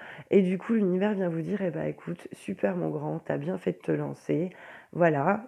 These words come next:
c'est, c'est que le début du chemin, on est d'accord, il y en a encore à venir, mais après,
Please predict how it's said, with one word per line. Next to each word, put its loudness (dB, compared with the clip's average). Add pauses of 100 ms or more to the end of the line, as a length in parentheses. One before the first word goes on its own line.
c'est, -2 (100)
c'est -4
que -12
le -8
début -4
du -12
chemin, -2
on -4
est -2
d'accord, -2
il -2
y -4
en -4
a -4
encore -6
à -6
venir, -2 (400)
mais 2
après, 2